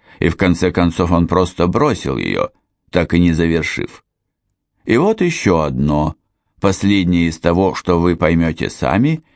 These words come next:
как только увидите эту картину в оригинале. Ричард Дадд прекрасно знал, что он рисует. Он видел это всё, видел своими лукавыми глазами мастера.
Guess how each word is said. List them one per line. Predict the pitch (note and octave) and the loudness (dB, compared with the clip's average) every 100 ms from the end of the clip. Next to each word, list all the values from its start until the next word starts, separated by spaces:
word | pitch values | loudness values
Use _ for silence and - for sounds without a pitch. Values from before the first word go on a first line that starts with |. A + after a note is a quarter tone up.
| _ - | _ -4
как | G#2+ | -2
только | - A#2+ - | 0 0 2
увидите | A2 A2 G#2+ E2+ F2 E2+ | 0 2 2 0 -2 0
эту | D#2 D#2 | -2 -4
картину | C#2+ D2 D#2 - G2+ G2+ | -4 -4 -4 -2 0 2
в | F2 | 0
оригинале. | F2 D#2+ D2+ A#1+ - - - _ _ _ _ _ | -2 -2 -2 -2 -4 -6 -10 _ _ _ _ _
Ричард | - B2+ C#3 - G2 - - | -2 0 0 -2 -4 -4 -10
Дадд | E2 F2+ C#3+ E3 - _ _ _ - | -4 0 0 -2 -8 _ _ _ -4
прекрасно | A2+ G#2+ D3+ E3+ - A2+ A2 | -4 0 -2 -2 -2 -4 -2
знал, | - B2 C#3 - | 0 0 0 -4
что | - - G#2+ A2+ | -10 -4 0 2
он | G#2+ | 0
рисует. | G2 D#2+ - A1+ G1+ - - _ _ _ _ - | -2 -4 -8 -6 -8 -10 -20 _ _ _ _ -2
Он | C3+ D#3+ | 0 0
видел | D#3+ G3 D#3 C3 | -2 -2 0 0
это | C3+ - - | -2 -2 -4
всё, | - - - - _ _ _ _ | -6 -6 -4 -4 _ _ _ _
видел | - G#2 D3+ A2 G#2 | -2 0 2 2 0
своими | F2 F2 F2+ F2+ F2+ - | 0 0 2 2 0 0
лукавыми | F#2 G2 - G2 E2+ E2+ E2 | 0 0 2 0 2 2 0
глазами | D#2+ E2+ E2 D#2+ C#2+ C2 | 0 0 0 0 0 -2
мастера. | A#1+ G1+ - - F2 B2 | -2 -4 -8 -4 -2 -2